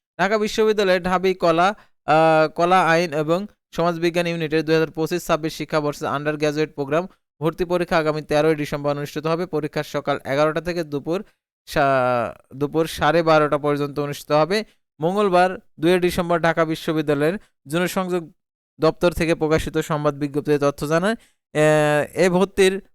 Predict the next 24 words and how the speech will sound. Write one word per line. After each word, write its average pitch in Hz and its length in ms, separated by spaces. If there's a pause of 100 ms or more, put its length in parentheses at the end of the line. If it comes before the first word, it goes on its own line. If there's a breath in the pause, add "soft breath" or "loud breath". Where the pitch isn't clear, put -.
পরীক্ষায় 185 340
মোট 170 280
দুই 165 280
হাজার 160 340 (340 soft breath)
নয়শো 156 280
চৌত্রিশের 170 960
আসনে, 156 460
অর্থাৎ 156 240
দুই 160 220
হাজার 175 320 (380 soft breath)
নয়শো 151 220
চৌত্রিশটি 175 580
আসনের 165 340
বিপরীতে 151 580 (320 soft breath)
এবছরে 156 520
এক 147 240
লক্ষ, 160 280 (300)
এক 160 200
লক্ষ 170 300 (440 soft breath)
সাত 170 400
হাজার 156 300 (480 soft breath)
সাতশো 165 340
এক 151 280
জন 170 300